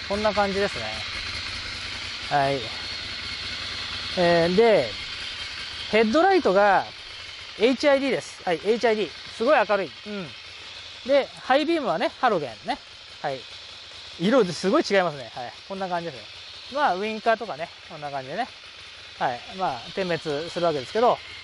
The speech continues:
あと、まあ、一番気になるテールライトをね、一応見ましょう。テールライト。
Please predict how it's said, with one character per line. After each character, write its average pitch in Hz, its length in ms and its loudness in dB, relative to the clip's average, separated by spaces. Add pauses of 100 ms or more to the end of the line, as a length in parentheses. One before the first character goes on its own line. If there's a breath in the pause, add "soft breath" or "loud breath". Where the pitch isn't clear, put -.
(320)
あ 285 120 4
と、 208 840 4
ま 247 140 2
あ、 208 40 -2 (160)
一 208 160 -8
番 311 160 2
気 - 60 -12
に 320 60 0
な 349 60 -2
る 254 60 -8
テ 285 80 2
ー 339 40 2
ル 359 60 0
ラ 403 80 4
イ 381 60 0
ト 311 100 4
を 196 60 2
ね、 226 120 2 (120)
一 214 120 -4
応 233 60 0
見 226 80 -4
ま 226 100 2
し - 40 -10
ょ 220 80 2
う。 - 140 -8
テ 220 100 -6
ー - 20 -4
ル 233 60 -6
ラ 233 80 -4
イ 202 60 -6
ト。 147 100 -8